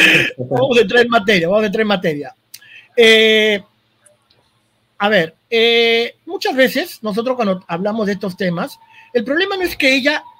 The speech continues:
no te ame, el problema es que tú creas que sí. O decir, mira, ya como difusores de la filosofía, podemos a tomar hasta con cierta normalidad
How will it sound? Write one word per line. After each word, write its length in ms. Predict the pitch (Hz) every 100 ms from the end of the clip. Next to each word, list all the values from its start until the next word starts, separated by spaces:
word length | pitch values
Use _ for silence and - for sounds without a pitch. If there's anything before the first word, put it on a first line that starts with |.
| _
no 240 | 190 226 247
te 160 | 185
ame, 400 | 180 165 131 113 _ _
el 100 | 185
problema 280 | 196 233 285
es 60 | -
que 120 | 180
tú 200 | 220 208
creas 260 | 208 214
que 140 | 214 156
sí. 240 | 185 147 -
O 100 | 220
decir, 360 | 240 226 202 - - - -
mira, 340 | 294 233 180 - _
ya 420 | 214 226 311 349 - _ _ -
como 520 | 220 208 202 196 185
difusores 560 | 214 175 185 247 254 240
de 80 | 220
la 80 | 180
filosofía, 600 | 185 175 175 226 285 - _ _ _ _ - _ _ _ _ _ _ _ -
podemos 380 | 294 349 415 294
a 120 | 277
tomar 240 | 226 285
hasta 220 | 330 277
con 160 | - 185
cierta 220 | 277 320
normalidad 720 | 320 220 185 165 165 190 175